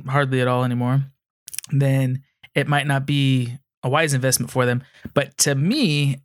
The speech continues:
I would go with, like, the Fortnite model and make a new Smash Brothers that is expandable, you know, in that way, and, uh, you know,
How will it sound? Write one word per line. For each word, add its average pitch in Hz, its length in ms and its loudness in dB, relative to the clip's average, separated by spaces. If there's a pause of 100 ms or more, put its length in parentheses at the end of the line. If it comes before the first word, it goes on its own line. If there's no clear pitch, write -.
I 180 140 2
would 160 340 0
go 156 240 2
with, 147 240 -2
like, 139 160 -2
the 135 60 -2
Fortnite 147 500 0
model 151 360 2
and 139 240 2
make 165 220 0
a 143 100 0
new 147 180 4
Smash 151 360 0
Brothers 139 340 0
that 135 320 0
is 139 200 2
expandable, 135 880 0 (200)
you 143 80 0
know, 131 120 2
in 131 60 0
that 127 180 0
way, 131 260 0 (380)
and, 123 580 0 (180)
uh, 120 480 0
you 139 100 6
know, 127 140 4